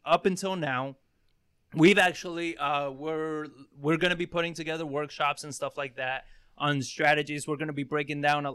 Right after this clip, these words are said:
a lot of things 'cause we just, what we've been seeing a lot in the market is terrible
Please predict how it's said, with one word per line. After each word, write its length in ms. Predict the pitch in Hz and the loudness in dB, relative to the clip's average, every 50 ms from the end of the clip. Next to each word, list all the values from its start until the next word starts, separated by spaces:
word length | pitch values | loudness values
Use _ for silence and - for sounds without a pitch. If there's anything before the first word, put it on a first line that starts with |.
| - 131 | -4 -4
a 120 | 135 135 | -2 -2
lot 220 | 135 143 147 151 151 | 2 2 2 2 2
of 80 | 143 | 0
things 260 | - 165 160 160 - | -2 -4 -4 -4 -4
'cause 200 | - 160 143 131 | -4 -6 -6 -4
we 120 | 147 175 170 | -6 -6 -6
just, 300 | 160 185 175 156 - - _ _ _ _ _ _ _ _ _ _ - | -6 -6 -8 -8 -10 -14 _ _ _ _ _ _ _ _ _ _ 0
what 180 | - 160 160 160 | 4 4 6 6
we've 160 | 196 202 - | 6 6 6
been 140 | 208 196 180 | 4 4 2
seeing 240 | - 196 185 185 | 2 -2 0 0
a 80 | 175 156 | 2 4
lot 240 | 147 151 156 160 156 | 4 6 4 4 2
in 60 | 151 | 0
the 60 | 147 143 | 0 2
market 420 | 151 160 160 135 156 147 147 - | 2 2 2 2 2 0 0 0
is 280 | - 151 - 190 - - | 0 -2 -2 -2 -2 -6
terrible 840 | - - - 160 165 180 185 180 165 160 180 180 175 175 165 - | -8 -6 0 2 4 4 4 2 0 -2 -4 -4 -4 -4 -6 -8